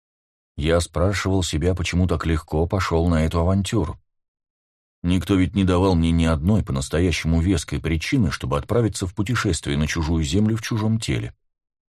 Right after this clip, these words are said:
Эльми наплёл что-то про мотивацию. Но как я мог воспринять это всерьёз? Что, если это была ловушка?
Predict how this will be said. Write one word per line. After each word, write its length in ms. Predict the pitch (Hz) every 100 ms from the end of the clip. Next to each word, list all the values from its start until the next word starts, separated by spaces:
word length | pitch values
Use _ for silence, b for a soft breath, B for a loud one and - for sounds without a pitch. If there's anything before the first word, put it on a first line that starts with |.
| _ _ _ _ _ _ -
Эльми 260 | 107 90 67
наплёл 480 | 65 65 98 117
что-то 320 | 78 - - 64
про 220 | - 73
мотивацию. 760 | 82 98 98 73 - 64 62 _ _ _ _ _ _ _ _ -
Но 160 | 69
как 240 | 67 85 -
я 100 | 90
мог 240 | 90 80
воспринять 560 | 82 82 90 95 87 85
это 140 | 90
всерьёз? 600 | 90 - 95 76 - - _ _ _ _ _ _ _ _ _ _ _ _ _ _ _ _ _ -
Что, 240 | - 90
если 240 | 85 -
это 160 | 78 78
была 220 | 78 80
ловушка? 580 | 78 67 64 78 - 87